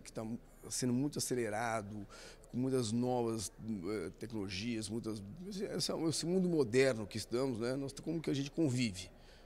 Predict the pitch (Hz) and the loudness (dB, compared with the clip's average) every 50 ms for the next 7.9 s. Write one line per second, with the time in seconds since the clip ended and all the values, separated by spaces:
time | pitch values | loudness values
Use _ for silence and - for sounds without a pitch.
0 | - - - 277 214 208 - 208 180 165 160 - 147 147 - - - - - - | -20 -12 -8 -4 -4 -2 0 0 -2 0 0 2 2 2 0 -2 -8 -18 -14 -4
1 | - 139 123 123 110 113 107 - 107 104 - - - 131 156 156 143 143 131 - | -2 2 2 2 2 2 0 -2 -2 -2 -2 -2 0 0 0 0 0 0 -2 -4
2 | - - 107 107 107 107 110 107 113 135 147 160 151 147 123 - 107 107 110 104 | -6 -4 -2 0 0 2 2 4 4 6 6 6 6 4 0 -2 -2 0 0 0
3 | 101 104 107 95 104 98 104 101 - - 101 101 101 98 - - 98 90 98 101 | 0 0 -2 -2 -2 -4 -4 -4 -6 -6 -6 -6 -6 -6 -6 -6 -4 -2 0 0
4 | 113 113 127 135 120 - 127 131 - - - - - - - - - - - 95 | 2 2 2 0 -2 -4 -8 -10 -10 -12 -14 -16 -20 -20 -20 -20 -14 -8 -4 -2
5 | 107 117 120 123 - - - - - - - 190 - - 151 151 151 143 120 117 | -2 -2 -2 -4 -8 -12 -20 -20 -14 -6 -6 -6 -2 0 0 2 2 0 0 -4
6 | 113 117 147 156 175 180 160 - 165 151 135 123 120 120 123 120 107 113 123 117 | -2 2 4 4 4 4 2 2 0 0 2 0 0 0 -2 -2 -4 -6 -4 -4
7 | 120 120 120 135 127 - 90 - - - - - - - - - - - | -4 -4 -4 -6 -6 -6 -6 -8 -6 -8 -8 -8 -8 -10 -12 -14 -14 -16